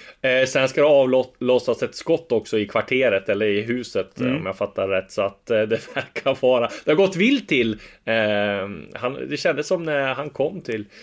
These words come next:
Speaker 1: till Djurgården här för, eh, flera år sedan så var han väldigt timid och lugn kille.
Speaker 2: Ja, men sen
Speaker 1: Eh,
Speaker 2: hände det ju
Speaker 1: inte en hund-,
Speaker 2: grejer också.
Speaker 1: inte en hundra personers fest, eh, skjutar party Sam.
Speaker 2: Nej, det var inte då ett sånt här, vi pratade om det precis innan här, det var inte ett sånt där gender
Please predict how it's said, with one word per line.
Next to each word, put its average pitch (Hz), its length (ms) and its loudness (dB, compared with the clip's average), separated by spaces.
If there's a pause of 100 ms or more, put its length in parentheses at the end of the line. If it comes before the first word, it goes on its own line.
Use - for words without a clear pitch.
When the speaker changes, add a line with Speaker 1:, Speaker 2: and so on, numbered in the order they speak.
(280)
Speaker 1:
till 117 100 -4
Djurgården 120 500 0
här 101 140 -4
för, 98 320 -2 (160)
eh, 98 300 -4
flera 98 220 -2
år 95 140 -2
sedan 107 160 -6
så 107 100 -6
var 110 100 2
han 117 80 -2
väldigt 117 420 -2
timid 139 640 -2
och 127 100 2
lugn 127 440 -2
kille. 92 440 -4
Speaker 2:
Ja, 110 280 0
men 117 100 -4
sen 123 120 0
Speaker 1:
Eh, 113 60 6
Speaker 2:
hände 139 200 4
det 135 80 4
ju 143 60 4
Speaker 1:
inte 139 160 4
en 175 100 2
hund-, 160 220 4
Speaker 2:
grejer 98 300 -2 (180)
också. - 320 -8 (640)
Speaker 1:
inte 156 240 0
en 170 80 2
hundra 147 360 4
personers 123 560 0
fest, - 500 -2 (540)
eh, 131 180 2
skjutar 120 500 0
party 117 540 0
Sam. 92 400 -2
Speaker 2:
Nej, 139 400 0
det 156 80 0
var 151 140 2
inte 156 260 -2
då 175 160 4
ett 127 100 2
sånt 127 120 -10
här, 120 200 2
vi 127 80 -6
pratade 156 320 -2
om 156 60 -4
det 113 80 -4
precis 113 220 -10
innan 123 180 -4
här, 117 100 -2
det 120 80 -4
var 123 120 -4
inte 117 180 -10
ett - 60 -16
sånt 143 140 -8
där 110 260 0
gender 123 440 -2